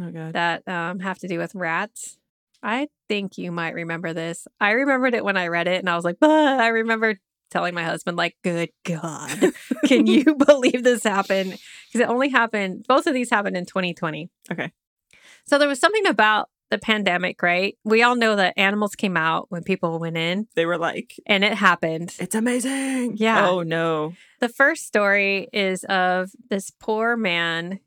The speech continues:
Speaker 2: His name is Leonard Shoulders. He's thirty-three.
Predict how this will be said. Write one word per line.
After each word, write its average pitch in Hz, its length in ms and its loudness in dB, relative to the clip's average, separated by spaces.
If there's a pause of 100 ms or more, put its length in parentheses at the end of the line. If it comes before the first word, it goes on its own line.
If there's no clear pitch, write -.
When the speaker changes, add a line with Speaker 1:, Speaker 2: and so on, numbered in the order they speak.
Speaker 2:
His 190 160 -4
name 175 400 -4
is 185 240 -4
Leonard 185 480 -4 (140)
Shoulders. 165 580 -4
He's 190 140 -8
thirty-three. 185 760 -6